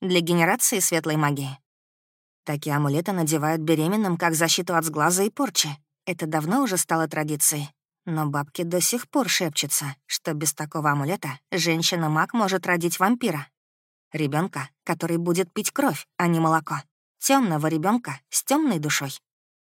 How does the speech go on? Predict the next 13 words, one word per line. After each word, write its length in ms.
Я 220
честно 400
думала, 320
это 180
сказки, 600
но 160
ведь 160
сказкам 520
не 80
будут 300
учить 240
в 40
академии. 600